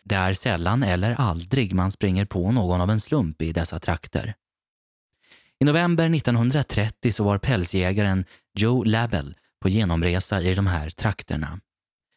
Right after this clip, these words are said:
Han hade en särskild rutt han brukade ta när han var ute på jakt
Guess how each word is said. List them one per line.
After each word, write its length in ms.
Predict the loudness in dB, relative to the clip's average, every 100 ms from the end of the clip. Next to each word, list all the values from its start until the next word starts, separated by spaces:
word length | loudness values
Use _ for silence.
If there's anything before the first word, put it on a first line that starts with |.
| -2
Han 140 | 0 2
hade 220 | 2 0
en 160 | 0
särskild 640 | -2 0 0 0 -2 -2 -2
rutt 320 | -2 -2 -2
han 120 | -2
brukade 400 | 0 -2 0 0
ta 280 | 0 0 0
när 120 | 2
han 100 | 2
var 100 | 0
ute 220 | 0 -4
på 160 | -2 -2
jakt 480 | -2 -4 -10 -18